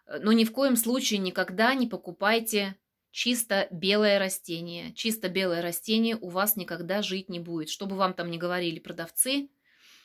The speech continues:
как бы они вас там не уговаривали, не соблазняли,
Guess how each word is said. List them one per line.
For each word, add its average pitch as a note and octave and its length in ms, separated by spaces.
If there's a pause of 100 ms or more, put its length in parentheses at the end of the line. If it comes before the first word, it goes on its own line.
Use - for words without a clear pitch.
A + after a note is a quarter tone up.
(320)
как F#3 140
бы F3+ 120
они F3+ 200
вас E3 160
там E3+ 180
не F3 100
уговаривали, G#3+ 600
не F#3 120
соблазняли, G#3+ 920